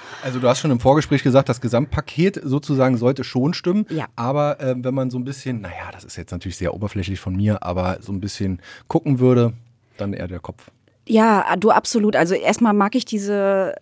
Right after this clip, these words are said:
Speaker 2: also wenn, wenn einer bei Tinder so Gym-Fotos drin hat, ne, so Post und so, sofort nach links wischen. Nee, <laughs> absolut, das mag ich nicht. Also man, man darf ja trainiert sein und so, aber ich find's so überdimensioniert geht überhaupt nicht.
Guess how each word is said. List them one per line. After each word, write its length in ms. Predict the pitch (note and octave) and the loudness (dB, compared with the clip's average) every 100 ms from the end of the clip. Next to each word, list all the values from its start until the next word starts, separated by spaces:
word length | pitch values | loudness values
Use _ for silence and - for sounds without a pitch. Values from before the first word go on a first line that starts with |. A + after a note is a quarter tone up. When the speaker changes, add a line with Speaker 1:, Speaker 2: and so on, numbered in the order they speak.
| _ | _
Speaker 2:
also 320 | - D#3+ D#3+ | -10 -6 -4
wenn, 260 | D#3+ D#3+ D#3+ | 2 2 2
wenn 140 | D3+ | 0
einer 240 | - D#3 D#3 | -2 -2 -2
bei 160 | D3+ | -4
Tinder 400 | D3 F#3 E3+ D#3+ | -8 -4 -2 -2
so 160 | D3+ D#3 | -4 -6
Gym-Fotos 680 | D3 E3 G3 - D#3 D#3 D3 | -4 -4 -4 -6 -10 -8 -8
drin 280 | C#3 D3 D3 | -4 -4 -4
hat, 140 | D3 | -4
ne, 160 | D#3+ E3 | -4 -4
so 120 | D#3 | -4
Post 480 | C#3 - F3 F#3 - | -6 -4 -2 -4 -6
und 120 | C#3 | -6
so, 200 | - C3 | -6 -8
sofort 400 | C3 A#2+ - A2 | -10 -10 -8 -8
nach 140 | B2+ | -8
links 300 | B2+ G#2+ A#2 | -10 -10 -12
wischen. 320 | - E3 B3+ D4+ - - - - - | -12 -6 -4 -4 -10 -16 -14 -8 2
Nee, 220 | F3+ E3+ | 6 6
<laughs> 20 | |
absolut, 540 | - E3 - D3+ D3+ D3 | 6 2 0 -2 -4 -4
das 140 | - | -2
mag 240 | D3 C#3+ | -2 -4
ich 100 | C#3 | -10
nicht. 380 | - - - - | -12 -12 -14 -8
Also 240 | D#3 E3+ F3 | -4 -2 0
man, 320 | D#3+ F3 E3+ | 2 2 4
man 160 | E3+ | 4
darf 200 | D#3+ F3 | 2 0
ja 100 | G3+ | -2
trainiert 440 | F3 - E3 F#3 A3 | -6 -6 -4 -2 -2
sein 220 | F3+ D3+ | -4 -4
und 100 | C#3 | -6
so, 80 | D3+ | -6
aber 80 | D3 | -8
ich 140 | - | -8
find's 180 | E3+ - | -12 -10
so 80 | F3+ | -8
überdimensioniert 1040 | F3+ G3 E3+ F3+ F3 E3 E3+ E3 E3+ - C#3+ | -4 -4 -2 -2 -2 -4 -4 -4 -4 -6 -12
geht 180 | D#3 | -10
überhaupt 460 | D3 D3+ D3 F#3 - | -6 -4 -2 -4 -2
nicht. 260 | C4 C#4 | -2 -2